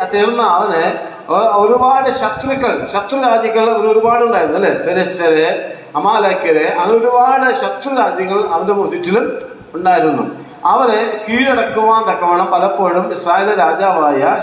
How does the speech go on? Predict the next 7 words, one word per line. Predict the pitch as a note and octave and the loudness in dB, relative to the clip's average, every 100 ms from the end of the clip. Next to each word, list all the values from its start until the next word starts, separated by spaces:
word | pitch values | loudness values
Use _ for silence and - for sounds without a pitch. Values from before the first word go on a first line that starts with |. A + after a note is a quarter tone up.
| - | -2
ശൗലിന് | D3+ D#3+ F3+ A3 D4 - - - | 0 0 2 0 0 -6 -14 -6
കഴിയാതെ | F3+ A3 C4+ C4+ | -2 0 0 2
പോയി. | C4+ G#3 B2+ - - - - - - | 2 2 0 -4 -8 -12 -16 -18 -2
അവൻ | D#3 B3 B3 | 2 2 2
പലപ്പോഴും | G#3+ D3+ A#3+ B3+ B3 A#3 | 0 0 0 2 2 0
കഷ്ടപ്പെട്ടു. | - C4+ C#4+ A#3 - G2+ - - - - - - - - | -2 -2 0 -2 -4 -6 -8 -18 -20 -20 -20 -20 -14 -4
അങ്ങനെ | E3+ D4 B3 F3+ - - - | 0 2 0 0 -2 -6 -10